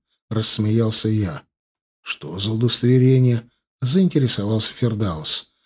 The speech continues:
«Пришлось показать». Он долго его разглядывал и крутил в руках. «Кремль? У тебя проблем не будет из-за того, что сестра замуж за иностранца вышла?» — серьёзно спросил он.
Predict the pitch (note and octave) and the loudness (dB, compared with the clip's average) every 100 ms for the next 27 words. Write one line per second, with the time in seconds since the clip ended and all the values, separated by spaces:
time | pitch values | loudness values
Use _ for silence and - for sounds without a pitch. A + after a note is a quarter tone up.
0 | _ _ - E2+ D#2+ - A#2 - A2+ A2+ | _ _ -10 -6 -4 -2 -2 -2 -2 0
1 | G#2+ G2+ D2 - - _ _ _ - D#3+ | 0 -2 -6 -12 -20 _ _ _ -4 0
2 | F#3 G3 F3 E3+ E3 D#3 C#3+ E3 F#3 F3 | 2 2 4 2 4 2 2 2 2 4
3 | D3+ C3+ C3 B2 C#3+ D3 C3+ C3 B2 A2 | 2 2 0 0 2 2 2 0 -2 -4
4 | F2 - - _ _ _ - - C#2+ D#2 | -4 -8 -18 _ _ _ -20 -18 -12 -6
5 | G#2+ G2+ F2 _ _ _ _ _ _ _ | -2 -2 -6 _ _ _ _ _ _ _
6 | - F2+ A2+ C#3 A2+ C3+ D3+ C#3+ E2+ D#2 | -10 -2 2 2 2 2 4 2 2 -4
7 | E2+ E3 D#3 A#2+ G2 G2+ A2+ A2 A#2 A2 | 0 2 4 0 -2 -2 0 0 0 0
8 | - F#2+ A2 G#2 A#2 C3 A#2 A2+ B2 G#2+ | -2 -4 -2 -2 0 2 2 2 2 2
9 | G2 G2+ A#2+ B2 A#2+ A#2+ B2 G#2+ - G#2 | 0 2 2 2 2 0 0 0 0 0
10 | G#2+ - D2 C#2 _ _ _ - D#3+ F3+ | 0 -2 -6 -12 _ _ _ -6 -2 2
11 | G3+ E3+ B2 - G#2+ G#2 A#2+ A2+ F2 D2 | 2 2 0 -2 -4 -2 0 0 -2 -6